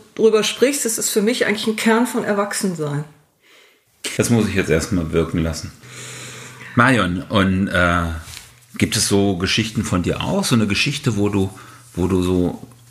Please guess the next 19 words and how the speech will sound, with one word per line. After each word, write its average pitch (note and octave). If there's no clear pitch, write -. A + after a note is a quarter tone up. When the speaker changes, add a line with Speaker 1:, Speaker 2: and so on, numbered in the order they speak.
Speaker 2:
hundert E3
Prozent B2+
in A#2
deinem G2+
Werteflow C#3+
warst, G3+
in A2+
deinem G2
Wertegefühl? C#3
Speaker 1:
Ja, F3
wie F#3+
du F#3+
weißt, G#3+
mache A3
ich A3
ja A3+
mit G3+
zwei F#3
Kolleginnen A#3+